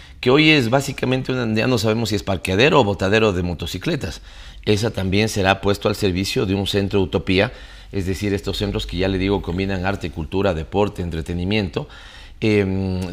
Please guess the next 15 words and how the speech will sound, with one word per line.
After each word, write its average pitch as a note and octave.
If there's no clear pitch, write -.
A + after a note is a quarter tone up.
la F#2+
re-, F2+
la F#2
reactivación F#2
de G#2+
la G2
Mariscal F#2
como G2
una G2
zona G2+
que F2+
debería F2
funcionar F#2
veinticuatro F2+
horas, F#2